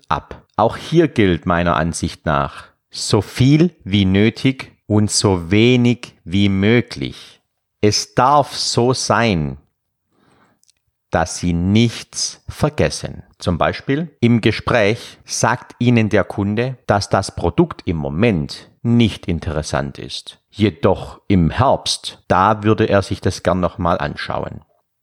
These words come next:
Sie legen sich diese Information in kurzen Sätzen auf Wiedervorlage. Die Wiedervorlage sollte eine Möglichkeit in diesem C-R-M-System sein.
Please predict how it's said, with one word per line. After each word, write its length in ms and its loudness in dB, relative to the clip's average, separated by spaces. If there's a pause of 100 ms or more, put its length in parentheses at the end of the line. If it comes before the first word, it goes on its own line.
Sie 220 0
legen 380 4
sich 360 -4
diese 380 2
Information 1300 0 (100)
in 360 -2
kurzen 920 -2
Sätzen 840 -4 (100)
auf 380 -2
Wiedervorlage. 880 0 (240)
Die 120 -4
Wiedervorlage 960 2 (320)
sollte 680 2
eine 640 2
Möglichkeit 840 0
in 100 -4
diesem 420 -2
C-R-M-System 1400 -2
sein. 400 -2